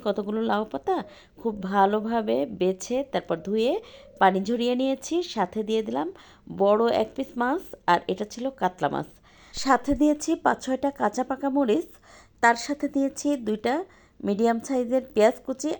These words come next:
আর দিয়েছি ওই যে দুইটা বড় যে ইন্ডিয়ান রসুন, তার যে কলি থাকে সেটা। সেই সাথে দিয়ে দেব এক টেবিল চামচ পরিমাণ সরিষার তেল। এই পর্যায়ে আপনি চাইলে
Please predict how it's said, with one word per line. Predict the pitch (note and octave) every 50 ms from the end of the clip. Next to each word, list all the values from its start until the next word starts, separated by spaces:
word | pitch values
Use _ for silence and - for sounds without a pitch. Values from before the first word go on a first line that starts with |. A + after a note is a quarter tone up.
| - -
আর | G#3+ G#3+ A#3 A#3 A3
দিয়েছি | A3+ C4+ C4 C4 C4 - - D4+ E4+ G4+ - - - - - - _ -
ওই | A#3+ B3
যে | A3+ C#4 C#4 A3+
দুইটা | G3+ A#3 A#3 A#3 B3+ B3+ A#3+ G#3+
বড় | G3 F#3+ G3+ G#3+ A3+ A#3
যে | A3 A3 B3+ A#3 B3 G#3
ইন্ডিয়ান | G#3 A3+ G#3 A#3+ B3 B3 A#3+
রসুন, | A3+ A#3+ A#3 - D#4 E4 G4+ G#4 - _
তার | - G3+ G3+ G3+ G#3 - - -
যে | - A#3+ A#3 A#3 A3+ - - -
কলি | G#3 G#3 G#3+ A#3 A#3
থাকে | - C4+ C4+ - F#4 A4
সেটা। | - B3+ F#3+ - - - - - - - - - - - -
সেই | - - D#4 C#4+
সাথে | D4 D#4 D#4 D4+ E4 E4
দিয়ে | C#4 C4 C4+ C4+
দেব | A3+ B3+ A3+ G#3+ A#3 D4 A4 - - - _ _ _ _ _
এক | A3+ C4+ C#4+ -
টেবিল | - C#4+ C4 C#4+ C#4 -
চামচ | D4+ C#4 C#4+ C#4+ D4 -
পরিমাণ | - C#4 C4+ C#4 C#4 D#4 F4+ F#4+
সরিষার | - - G3+ F3 F3 - F#3+ - - -
তেল। | - F3 F3+ F#3 - _ _ _ _ _ _ _ _ _ -
এই | D4 D#4 D4+
পর্যায়ে | - D#4+ D4+ D4+ E4 E4 E4 D#4 D4+
আপনি | D4+ C#4 C#4 C#4
চাইলে | D4 C#4 A#3+ A#3+ A3+